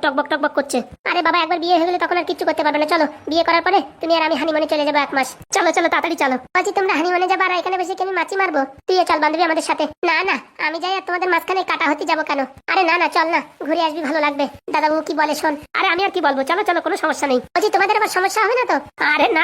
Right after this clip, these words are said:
তুমি দশটা না পাঁচটা না একটা মাত্র শালি, আমার আবার অসুবিধা কি? ঠিক আছে, তাহলে আমি বাড়ি গিয়ে কেতা কম্বল দুটো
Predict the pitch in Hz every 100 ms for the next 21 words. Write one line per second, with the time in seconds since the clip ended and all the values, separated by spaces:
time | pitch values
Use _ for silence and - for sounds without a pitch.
0 | 359 339 392 285 330 349 294 330 349 285
1 | 302 294 277 269 247 294 339 359 311 339
2 | 302 - 208 - - 370 339 330 294 -
3 | _ _ _ _ 359 349 381 349 349 349
4 | 403 359 370 381 381 370